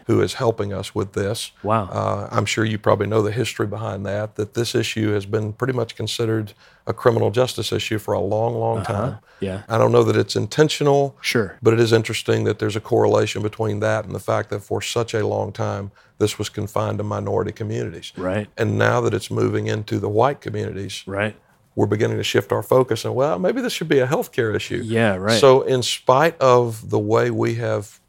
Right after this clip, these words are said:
Speaker 1: even passively aggressively perhaps treated our minority brothers and sisters,
Speaker 2: Yeah.
Speaker 1: they've been most eager to come to the Panhandle from D C.
Speaker 2: Wow.
Speaker 1: Uh, Doctor Edwin Chapman is one of
Speaker 2: Uh-huh.
Speaker 1: those guys who's just been,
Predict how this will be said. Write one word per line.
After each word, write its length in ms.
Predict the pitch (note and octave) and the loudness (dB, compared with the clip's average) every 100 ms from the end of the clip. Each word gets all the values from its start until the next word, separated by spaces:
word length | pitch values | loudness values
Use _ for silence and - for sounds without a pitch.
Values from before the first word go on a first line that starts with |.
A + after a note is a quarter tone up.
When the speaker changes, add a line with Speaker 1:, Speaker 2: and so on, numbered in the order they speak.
| _ _ _ _ _ | _ _ _ _ _
Speaker 1:
even 320 | - B2 A#2+ A2 | -4 0 0 0
passively 540 | B2 A2+ - G#2 A2 | 0 0 -2 0 0
aggressively 640 | G2 G#2 A2+ A#2+ A2 G2+ | 0 -2 -2 -4 -2 -4
perhaps 340 | - G#2+ G2 - | -4 -4 -6 -4
treated 320 | - G#2+ G2+ | -2 -2 0
our 100 | G2+ | -4
minority 480 | G#2 G2+ A2 G#2 G2+ | -4 -4 0 0 -2
brothers 300 | G#2+ G2+ G2 | -4 -4 -6
and 100 | G2+ | -4
sisters, 440 | A2 A2+ G#2+ - - | -4 -4 -12 -12 -2
Speaker 2:
Yeah. 180 | G#2 G#2+ - | -2 -2 -10
Speaker 1:
they've 300 | - G#2+ B2+ | 0 4 4
been 180 | A2 G#2+ | 4 0
most 360 | G#2 A2 A#2 - | 0 -2 -2 0
eager 400 | A2+ G#2 F#2+ G2 | -2 -2 -10 -10
to 120 | - | -10
come 340 | - - A#2+ B2 | -8 0 0 2
to 80 | A2 | -2
the 100 | G2 | -2
Panhandle 540 | A2 A2 G#2+ G#2 G2 | -4 -4 -4 -4 -4
from 220 | - G2+ | -8 -8
D 180 | G2+ G2+ | -6 -6
C. 460 | - A#2 G#2+ A2 - - | -4 -4 -4 -6 -16 -8
Speaker 2:
Wow. 260 | F#2+ F2+ F2 | -4 -2 -2
Speaker 1:
Uh, 120 | G#2 | -2
Doctor 320 | G#2 G#2+ - | 6 4 6
Edwin 240 | A2 G2+ G2 | 2 2 -2
Chapman 560 | - A#2+ A#2 A2+ A2+ A2 | 2 2 2 -4 -4 -6
is 220 | G2+ G2 | -8 -2
one 160 | A2+ | -2
of 60 | G#2+ | 2
Speaker 2:
Uh-huh. 60 | G#2 | 0
Speaker 1:
those 100 | F#2+ | 0
guys 400 | - G2 A2 - | -6 -8 -10 -8
who's 240 | A2 G2+ | -8 -8
just 340 | - G#2+ - - | -4 -4 -4 -4
been, 480 | G#2 G2+ G2+ F#2+ | -2 -2 -4 -8